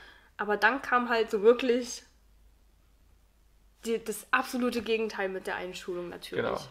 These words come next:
Speaker 2: halt, weil Emil musste dann plötzlich jeden Morgen spätestens um acht in der Schule sein.
Speaker 1: Ja.
Speaker 2: Ähm, ich bin seit September dann wieder regelmäßig zur Arbeit gegangen, neue Arbeitsstelle und so weiter. Und das, ähm,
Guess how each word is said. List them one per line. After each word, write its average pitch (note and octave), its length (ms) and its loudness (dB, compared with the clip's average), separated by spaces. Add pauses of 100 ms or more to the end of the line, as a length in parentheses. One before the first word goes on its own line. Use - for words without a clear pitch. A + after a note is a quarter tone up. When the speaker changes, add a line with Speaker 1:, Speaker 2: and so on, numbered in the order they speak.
(120)
Speaker 2:
halt, B2 220 2
weil A2+ 220 2
Emil B2+ 180 0
musste A#2+ 260 -2
dann G#2+ 140 2
plötzlich A2 340 -6
jeden A#2 220 -4
Morgen C#3 320 -2
spätestens D#3 520 -6
um - 80 -8
acht - 180 -6
in A2 60 -6
der A2 60 -8
Schule A#2+ 280 -8
sein. B2+ 280 -2 (400)
Speaker 1:
Ja. A#2 140 2
Speaker 2:
Ähm, A2 240 -4 (140)
ich - 180 -8
bin B2 320 -4
seit A#2 200 0
September A2+ 580 -2
dann A2+ 280 -6
wieder A2+ 300 -2
regelmäßig A#2 460 -8
zur - 120 -8
Arbeit C3 280 -6
gegangen, C3 240 -4
neue G#2+ 200 -2
Arbeitsstelle B2+ 520 -2
und A#2+ 120 -4
so A2 120 -6
weiter. - 400 -2
Und B2 180 -6
das, - 280 -10
ähm, A2+ 260 -6